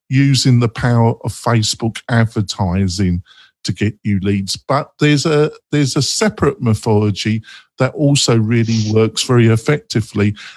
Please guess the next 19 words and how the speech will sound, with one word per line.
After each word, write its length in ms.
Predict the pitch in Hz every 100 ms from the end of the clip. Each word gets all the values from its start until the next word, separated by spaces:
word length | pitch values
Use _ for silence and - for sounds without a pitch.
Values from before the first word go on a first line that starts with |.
| -
And 400 | 147 151 151 143
the 120 | 151
beauty 680 | 135 - 180 208 202 - 143 -
of 200 | 143 135
it, 200 | 110 -
folks, 440 | 113 110 113 -
is 440 | - 127 127 110 - _
you, 280 | - 135 127 - - _
you, 240 | 147 139 -
you 400 | 143 139 139 135
don't 420 | 127 151 147 -
have 440 | - 123 123 113 -
to 480 | - 127 117 117 113 - _ _
cough 320 | - 127 - 117
up 260 | 95 - _ - - _
large 400 | 110 117 113 117 - _ _ _ _ -
money 580 | 110 117 110 98 95 - _ _ _
to 140 | - 131
be, 300 | - 131